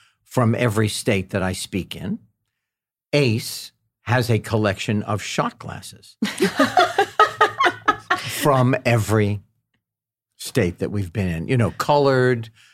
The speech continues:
um, something about that state is on the shot glass. Utah,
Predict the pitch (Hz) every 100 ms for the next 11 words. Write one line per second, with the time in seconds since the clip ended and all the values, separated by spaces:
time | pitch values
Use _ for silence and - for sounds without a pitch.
0 | _ 117 104 87 - 147 123 117 101 87
1 | - 123 123 113 - 107 101 - - 117
2 | 95 95 104 98 90 92 87 87 - 98
3 | 82 - - 85 - - _ _ _ _
4 | _ _ _ - 120 - - 92